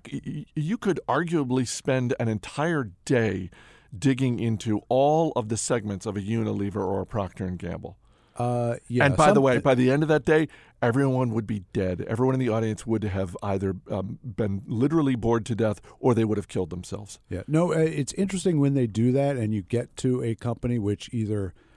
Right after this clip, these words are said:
Speaker 2: is killing it or being killed by their kitty litter division, for
Speaker 1: <laughs>
Speaker 2: instance, and, and there was some of that.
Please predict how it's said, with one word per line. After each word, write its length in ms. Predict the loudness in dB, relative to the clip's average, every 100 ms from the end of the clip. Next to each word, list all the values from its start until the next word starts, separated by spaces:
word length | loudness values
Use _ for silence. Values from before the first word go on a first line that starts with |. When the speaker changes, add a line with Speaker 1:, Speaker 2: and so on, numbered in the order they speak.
| _ _ _
Speaker 2:
is 260 | 0 0 0 _
killing 440 | -2 0 2 2
it 140 | 2 0
or 160 | -2 -2
being 320 | 0 0 0
killed 400 | -2 0 0 0
by 160 | -2 -2
their 220 | -2 -4
kitty 320 | -4 -2 0
litter 240 | 0 0
division, 500 | 0 0 0 0 -4 -2 0
for 100 | 2
Speaker 1:
<laughs> 20 |
Speaker 2:
instance, 460 | 0 0 -2 -2 -10
and, 240 | -4 -4 -2
and 160 | -2
there 140 | 0 0
was 260 | 0 0 2
some 220 | 0 2
of 80 | 2
that. 280 | 0 -2